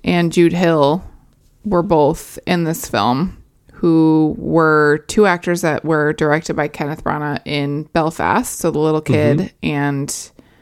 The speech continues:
Speaker 1: the father,
Speaker 2: Oh,
Speaker 1: um,
Speaker 2: that's
Speaker 1: in
Speaker 2: right.
Speaker 1: ano-, in another father-son role. Um, and apparently,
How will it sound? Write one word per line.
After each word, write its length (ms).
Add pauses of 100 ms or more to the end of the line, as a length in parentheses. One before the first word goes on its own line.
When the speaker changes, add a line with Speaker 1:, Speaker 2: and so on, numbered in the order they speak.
(320)
Speaker 1:
the 120
father, 560 (840)
Speaker 2:
Oh, 180
Speaker 1:
um, 60
Speaker 2:
that's 80
Speaker 1:
in 80
Speaker 2:
right. 140
Speaker 1:
ano-, 160
in 140
another 300
father-son 920 (480)
role. 580 (680)
Um, 800 (220)
and 120
apparently, 800